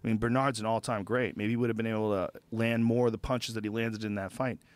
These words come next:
But you don't know. I mean, that kid's dangerous. Boxing is such a crazy sport.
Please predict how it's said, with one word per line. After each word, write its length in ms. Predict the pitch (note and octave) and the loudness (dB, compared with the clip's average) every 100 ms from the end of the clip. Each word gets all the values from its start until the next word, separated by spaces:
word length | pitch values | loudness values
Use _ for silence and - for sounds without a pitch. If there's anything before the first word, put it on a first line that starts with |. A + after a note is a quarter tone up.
| - - | -20 -12
But 100 | - | -4
you 60 | E3 | 0
don't 180 | F3+ | 2
know. 300 | C3+ C#3 C2 - | 2 0 -2 -10
I 1300 | - - _ _ _ _ _ _ _ _ _ - | -20 -20 _ _ _ _ _ _ _ _ _ -4
mean, 60 | A#2+ | -2
that 100 | C3+ | -2
kid's 240 | - E3 | -2 -2
dangerous. 560 | - B2+ B2+ - - - - - | -2 -2 -2 -6 -12 -14 -14 -8
Boxing 320 | - - E3 | -4 -2 -2
is 80 | - | -2
such 160 | C3 | -4
a 60 | - | -4
crazy 600 | - - - G#2 G2+ F2+ | -6 -8 -6 -6 -6 -4
sport. 460 | - - F#2+ F#2 | -4 0 0 0